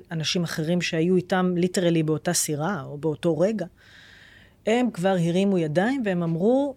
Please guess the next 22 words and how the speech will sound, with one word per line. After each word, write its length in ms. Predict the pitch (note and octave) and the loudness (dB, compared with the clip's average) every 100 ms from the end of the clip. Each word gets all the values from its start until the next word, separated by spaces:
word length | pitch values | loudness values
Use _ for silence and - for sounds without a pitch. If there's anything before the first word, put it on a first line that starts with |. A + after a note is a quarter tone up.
| - | -8
"זהו, 380 | C#3+ F3 F3 | -2 0 2
זה 120 | D3+ D#3 | 0 -2
נגמר." 400 | D#3 D#3+ D#3+ D#3 | -2 -2 -4 -4
צריך, 160 | - C#4+ | -4 -2
הסוף 360 | F#3 - A#3 - | -2 0 0 0
כאן, 240 | A3+ A#3 A#3+ - - | -2 0 -2 -10 -10
צריך 200 | F#3 F3 | -6 -4
להכיר 460 | D#3 - A#3+ A#3+ | -4 -2 0 2
בסוף, 500 | A#3 A3+ - A3+ - - | 2 0 -2 -4 -6 -6
זו 220 | C#3+ F3 | 0 2
המציאות, 600 | F3 D#3 - E3 B3 G#3 | 0 -2 -4 -4 -4 -2
הם 100 | F3 | 2
ראו 180 | E3+ F#3+ | 2 2
את 100 | F#3 | 0
המציאות 500 | D#3 - E3 F3 - | -4 -2 0 0 -2
כהווייתה, 720 | D#3 C#3+ D3+ C#3+ C#3 E3 G3 - _ - _ | -4 -4 -4 -6 -8 -6 -6 -6 _ -20 _
כל 180 | G3 G3+ | 2 2
האחרים, 420 | G3 - G#3 B3+ - _ - - - - - - | 2 -2 -2 -4 -6 _ -20 -20 -20 -20 -20 -12
ואילו 600 | D3 F3 F3+ F#3 F3+ F3 | -2 2 4 6 4 4
האנשים 720 | D#3+ D#3 D#3+ D#3 - - C#4+ C4+ | 2 -2 -2 -2 0 2 2 2
האלה 420 | G3 A#3 C#4 D#4+ F#4 - _ _ _ | 0 0 2 2 0 -4 _ _ _
סרבו. 540 | - - F#3 E3+ D3 | -6 -2 2 2 2